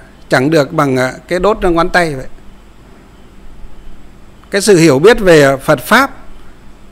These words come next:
con đường mà mình đã chọn để xuất gia,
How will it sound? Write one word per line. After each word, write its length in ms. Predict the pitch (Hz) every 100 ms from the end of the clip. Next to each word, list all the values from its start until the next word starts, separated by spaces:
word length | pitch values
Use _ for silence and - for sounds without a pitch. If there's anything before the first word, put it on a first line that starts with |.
| - - - - - - - - - -
con 220 | 220 220
đường 260 | 196 180 170
mà 100 | 165
mình 180 | 165 160
đã 100 | 220
chọn 320 | 233 190 156
để 80 | 156
xuất 200 | 247 220
gia, 320 | 220 220